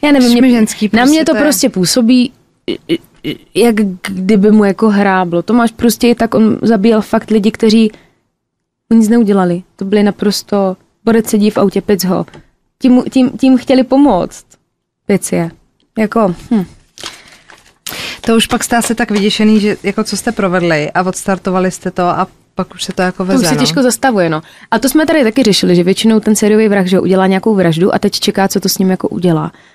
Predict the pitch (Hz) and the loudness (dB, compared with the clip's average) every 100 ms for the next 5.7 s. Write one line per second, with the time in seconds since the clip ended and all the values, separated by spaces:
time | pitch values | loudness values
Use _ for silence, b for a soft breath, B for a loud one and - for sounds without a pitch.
0 | b 190 190 180 175 - 220 233 254 220 | b -8 0 0 0 -2 0 2 2 2
1 | 226 - _ _ - 208 - 180 - 190 | -2 -8 _ _ -4 -2 -2 -6 -4 -4
2 | 294 _ _ _ _ _ _ _ _ 196 | -4 _ _ _ _ _ _ _ _ 0
3 | 185 180 180 180 180 180 175 175 175 214 | 2 2 2 2 0 0 0 -2 -4 -10
4 | _ _ _ - - _ _ - 202 180 | _ _ _ -10 -10 _ _ -6 -2 -2
5 | - - 185 - 196 185 185 | -4 -6 -6 -4 -2 -2 -4